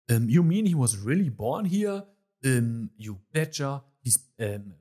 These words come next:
Baltimore's pride and joy“, ne? Unterhalten sich da so ein bisschen Smalltalk. Ähm, „wasn't he responsible for the Nightmare of Baltimore?“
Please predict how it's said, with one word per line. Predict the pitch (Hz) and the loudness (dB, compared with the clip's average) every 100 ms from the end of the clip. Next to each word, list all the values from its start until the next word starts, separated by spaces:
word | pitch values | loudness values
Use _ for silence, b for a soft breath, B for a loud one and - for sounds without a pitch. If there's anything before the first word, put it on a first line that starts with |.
| _ | _
Baltimore's | 110 113 110 107 - | -4 -2 -2 -2 -4
pride | - 104 98 | -4 -6 -6
and | 95 | -4
joy“, | 117 117 | -4 -4
ne? | 113 | -4
Unterhalten | 117 95 107 110 | -6 -8 -12 -12
sich | 104 | -14
da | 104 | -14
so | 95 | -14
ein | |
bisschen | 95 - | -10 -4
Smalltalk. | - 101 104 101 98 _ _ _ _ _ _ _ _ _ _ _ _ _ - | -2 -2 -4 -6 -10 _ _ _ _ _ _ _ _ _ _ _ _ _ -2
Ähm, | 113 107 110 | -2 -2 -2
„wasn't | 120 117 | -2 -2
he | - 175 | -2 0
responsible | 180 - 123 113 110 107 - _ - | 0 -2 -4 -6 -6 -8 -10 _ -8
for | 113 | -6
the | 107 107 | -6 -10
Nightmare | 107 135 175 175 139 143 151 139 | -6 -2 -2 -2 -4 -2 -4 -6
of | 120 120 - - | -6 -8 -10 -10
Baltimore?“ | 110 123 120 107 95 85 | -4 -2 0 -2 -4 -6